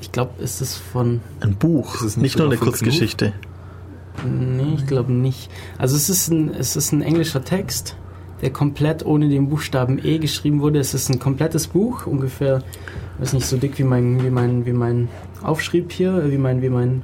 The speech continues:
Speaker 1: Skript hier, so ein, zweihundert Seiten. Komplett
Speaker 2: Okay.
Speaker 1: ohne E. Äh, bei sowas kann man dann natürlich so eine Kryptoanalyse komplett vergessen.
Speaker 2: Ja, also wenn man, wenn man
Speaker 1: <clears throat>
Speaker 2: halt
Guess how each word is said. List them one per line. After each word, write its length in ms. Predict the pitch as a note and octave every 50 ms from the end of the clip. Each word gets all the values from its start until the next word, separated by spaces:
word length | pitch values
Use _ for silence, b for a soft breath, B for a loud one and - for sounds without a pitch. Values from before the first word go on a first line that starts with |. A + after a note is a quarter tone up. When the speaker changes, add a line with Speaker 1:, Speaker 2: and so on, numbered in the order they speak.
| - -
Speaker 1:
Skript 380 | - - - D#3+ F3+ F3+ F#3
hier, 240 | - - F3+ F3+ F3+
so 280 | E3+ D3+ C3+ C3 C3 C3 - - - B B B B B B B B B B B B B B B - - -
ein, 160 | - C3 C3 C3
zweihundert 480 | - C3+ C3 B2+ C3+ C3+ B2+ B2 -
Seiten. 380 | - C3 D3+ E3+ - A3 A3 G#3+ - - B B B B B B B B B B B B B B B B B -
Komplett 340 | - D3+ C#3 C3 D3 D#3 D3+
Speaker 2:
Okay. 260 | - - A#2 A#2+ C#3+
Speaker 1:
ohne 220 | E3+ E3+ D3+ D3+ D#3+
E. 380 | D3 D3 E3 F#3 G#3+ G#3 - - - B B B B B B B B B B B B -
Äh, 200 | - D3 C#3 C#3
bei 240 | C#3 C3+ C#3 C3 B2+
sowas 360 | B2 D3+ D#3 E3 E3 D#3 D#3+
kann 160 | - E3+ D3+ D3+
man 140 | D3+ D3
dann 120 | D3 C#3+ D#3
natürlich 520 | D3+ C#3+ C#3+ - D3+ D3 C#3+ C#3 C#3 -
so 120 | - C#3+ C#3
eine 340 | D3 D3+ C#3+ C#3+ D3 C#3+ - - -
Kryptoanalyse 800 | - - D#3+ - - D3 C3 C3+ C#3 C3+ B2+ B2+ C3+ C3+ C#3 C3
komplett 340 | - C3+ B2+ B2+ C3+ C3 -
vergessen. 460 | - B2+ A#2+ B2 B2 B2 - A#2 G#2+ -
Speaker 2:
Ja, 260 | - A#2+ A#2 - - - - - B B B B B B B
also 220 | A2+ B2 A#2 B2
wenn 140 | B2+ C3+ C#3
man, 200 | C3+ C3 B2 A#2+
wenn 120 | B2+ B2+ B2+
man 180 | B2 A#2+ A#2+
Speaker 1:
<clears throat> 0 |
Speaker 2:
halt 440 | C3 B2 B2 A#2+ - - - - -